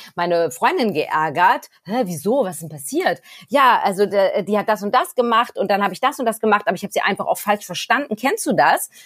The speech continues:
Hast du das auch schon mal mit einem Freund gehabt?“ „Hä, überlegen, überlegen.“ „Ja,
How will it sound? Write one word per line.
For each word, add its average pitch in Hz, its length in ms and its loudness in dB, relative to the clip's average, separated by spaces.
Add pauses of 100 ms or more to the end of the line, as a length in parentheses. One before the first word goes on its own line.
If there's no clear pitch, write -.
(300)
Hast 254 120 -2
du 320 40 0
das 226 140 2
auch - 120 2
schon 359 180 -2
mal 170 100 2
mit 160 140 -4
einem 170 100 -6
Freund 151 380 -4
gehabt?“ 160 480 0 (460)
„Hä, 208 260 2
überlegen, 151 360 -2
überlegen.“ 214 600 0 (220)
„Ja, 330 400 -2